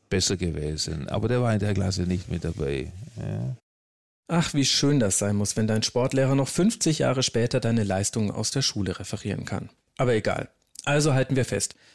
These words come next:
Speaker 2: der Sportler Uli Hoeneß war ein richtiges Biest, ehrgeizig und schnell. Die dritte Anekdote hat damit aber gar nichts zu tun. Sie handelt vom Organisationstalent von Uli Hoeneß. Und ohne dass ich etwas sagen muss,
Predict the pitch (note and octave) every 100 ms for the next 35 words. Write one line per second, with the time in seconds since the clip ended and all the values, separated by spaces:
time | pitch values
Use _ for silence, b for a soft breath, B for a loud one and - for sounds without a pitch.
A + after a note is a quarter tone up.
0 | - B2+ - D3+ F#3 F3 D3 C3+ B2 E3
1 | F3 B2+ B2 A2+ A2+ B2+ C3 - A#2 G2
2 | - B B B _ C3 C3 C#3 B2+ C3
3 | A#2+ C3+ - G2 - B2 _ _ _ _
4 | _ _ _ _ - B2 - F3+ G3+ E3
5 | E3+ D#3+ E3 D#3+ C#3+ - G#2 C3 C3+ C3+
6 | - G2+ G#2 G2+ - - C3 A#2+ F#2+ F#2
7 | b b - F3 F3+ D3+ D3+ D#3 D3+ C#3
8 | B2+ B2+ C3+ C#3+ C3 D3 C#3+ - G#2 F#2+
9 | F#2 - G#2 G2+ F#2+ F#2+ F#2 F#2 - b
10 | b b b - C3+ E3+ G3+ F3 D3+ D3
11 | A#2+ A#2 G#2 B2+ D3 D3+ D3+ -